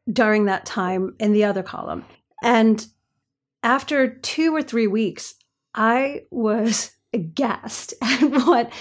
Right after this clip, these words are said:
that exercise revealed because, first of all, I was not working twelve to fifteen hours a day.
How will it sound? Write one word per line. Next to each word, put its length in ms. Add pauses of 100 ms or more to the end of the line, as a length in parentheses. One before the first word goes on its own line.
(220)
that 220
exercise 640
revealed 520 (300)
because, 520 (200)
first 260
of 60
all, 80
I 100
was 200
not 260
working 440
twelve 280
to 80
fifteen 320
hours 300
a 60
day. 340